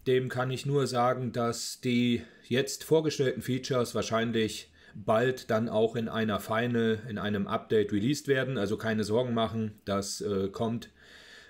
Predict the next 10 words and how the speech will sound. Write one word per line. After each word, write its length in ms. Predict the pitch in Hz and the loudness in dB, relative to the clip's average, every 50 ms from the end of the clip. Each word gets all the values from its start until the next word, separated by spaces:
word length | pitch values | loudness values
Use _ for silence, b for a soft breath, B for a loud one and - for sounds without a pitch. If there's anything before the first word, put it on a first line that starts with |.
| B B | B B
dann 420 | 113 101 117 113 117 113 117 113 117 | -2 0 2 2 2 2 0 0 0
in 180 | 123 135 139 | 0 0 0
wahrscheinlich 680 | 127 113 - 120 120 117 117 117 113 104 - - - - | 0 0 0 0 0 0 2 2 0 0 0 -6 -10 -12
zwei 220 | - - 123 117 110 | -6 -2 0 0 0
bis 140 | 107 - | 0 -4
drei 200 | - 101 101 98 | -2 -2 -2 0
Wochen 320 | 95 101 104 104 113 113 107 | 0 0 -2 -2 -2 -4 -2
sowieso 480 | 107 120 120 135 127 123 147 143 131 | 0 0 0 0 2 6 6 6 6
zu 300 | 123 - - 135 131 - | 4 0 -2 -2 0 2
euch. 400 | 98 95 90 90 85 - - - | 2 2 0 0 -4 -6 -12 -16